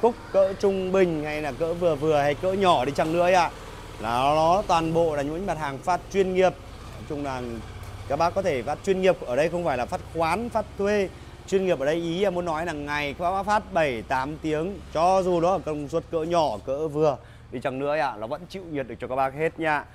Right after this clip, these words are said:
Vâng, bác nào chốt con nào, chọn con nào thì liên hệ trực tiếp đến hai số điện thoại có Zalo không ba tám tám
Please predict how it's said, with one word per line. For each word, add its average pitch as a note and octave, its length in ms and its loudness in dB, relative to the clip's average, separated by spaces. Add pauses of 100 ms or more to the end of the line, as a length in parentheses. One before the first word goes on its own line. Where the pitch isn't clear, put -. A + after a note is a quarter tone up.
(300)
Vâng, E3 240 4
bác F3+ 100 2
nào E3+ 240 0 (100)
chốt F#3 180 0
con F3 100 0
nào, D#3+ 180 0 (120)
chọn D3+ 260 2
con D3+ 140 0
nào C#3 220 -2
thì B2+ 60 -6
liên C#3 120 -4
hệ D3 120 -4
trực C#3 180 -8
tiếp F#3+ 120 -2
đến F3+ 140 -4
hai E3 220 -6
số C#3 160 -10
điện C3+ 120 -6
thoại C3 220 -4
có A2+ 180 -6
Zalo C#3 340 0 (360)
không A2 160 -10
ba A#2 160 2
tám C3 220 -2
tám C#3+ 340 0